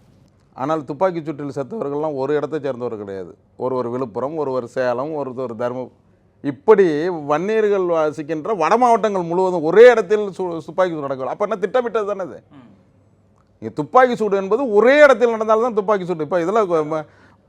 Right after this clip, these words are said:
Speaker 1: <clears throat> தூத்துக்குடியில சுட்டு கொண்டாங்க.
Speaker 2: ஆ,
Speaker 1: ஒரே
Speaker 2: எடப்பாடி
Speaker 1: இடத்துல தானே சுட்டு
Speaker 2: எடப்பாடி
Speaker 1: கொண்டாங்க. அதான்
Speaker 2: அவர்கள்
Speaker 1: அதிமுக ஆட்சி, ஆட்சி தான். ஒரே இடத்துல தானே சுட்டு கொண்டாங்க. தூத்துக்குடியில கொஞ்சம், கன்னியாகுமரியில கொஞ்சம் சுட்டாங்களா? அப்புறம் என்ன அர்த்தம்? அங்கங்க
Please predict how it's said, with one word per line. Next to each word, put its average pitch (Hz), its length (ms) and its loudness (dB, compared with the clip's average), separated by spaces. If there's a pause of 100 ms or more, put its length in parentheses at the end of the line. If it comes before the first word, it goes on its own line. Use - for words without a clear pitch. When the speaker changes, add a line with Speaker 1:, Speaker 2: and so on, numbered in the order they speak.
(120)
Speaker 1:
<clears throat> 156 840 2
தூத்துக்குடியில 220 420 2
சுட்டு 185 260 0
கொண்டாங்க. 165 360 -2 (500)
Speaker 2:
ஆ, - 20 -20 (240)
Speaker 1:
ஒரே 254 260 12
Speaker 2:
எடப்பாடி 311 120 12
Speaker 1:
இடத்துல 269 260 10
தானே 262 120 8
சுட்டு 226 200 6
Speaker 2:
எடப்பாடி 208 160 4
Speaker 1:
கொண்டாங்க. 202 140 6
அதான் 277 180 8
Speaker 2:
அவர்கள் 277 100 6
Speaker 1:
அதிமுக 240 220 4
ஆட்சி, 190 220 6
ஆட்சி 175 220 2
தான். 147 240 -2
ஒரே 196 220 6
இடத்துல 226 240 4
தானே 226 100 -2
சுட்டு 185 200 -6
கொண்டாங்க. 147 320 -6 (800)
தூத்துக்குடியில 214 440 4
கொஞ்சம், 196 360 0
கன்னியாகுமரியில 190 460 4
கொஞ்சம் 147 200 -4
சுட்டாங்களா? 123 360 -6 (500)
அப்புறம் 254 340 0
என்ன 247 140 2
அர்த்தம்? 170 340 0
அங்கங்க 311 420 4